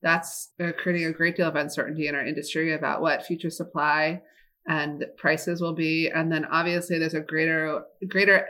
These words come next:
uh, socioeconomic challenge that all of us are facing around supply chain and inflation and, and those things. And so some of it is solar specific, some of it is not, but kind of all, all taken together, it is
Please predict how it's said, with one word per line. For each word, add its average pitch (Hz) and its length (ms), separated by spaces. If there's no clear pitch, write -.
uh, 156 400
socioeconomic 160 840
challenge 156 560
that 135 200
all 233 160
of 254 80
us 175 140
are 151 80
facing 160 480
around 165 440
supply 226 420
chain 202 320
and 151 100
inflation 180 640
and, 139 320
and 160 240
those 156 280
things. 139 320
And 160 160
so 185 420
some 302 180
of 269 120
it 262 80
is 254 120
solar 233 200
specific, 226 500
some 202 160
of 196 100
it 196 60
is 175 180
not, 175 560
but 165 300
kind 180 100
of 160 120
all, 175 500
all 175 260
taken 185 320
together, 175 600
it 165 220
is 165 480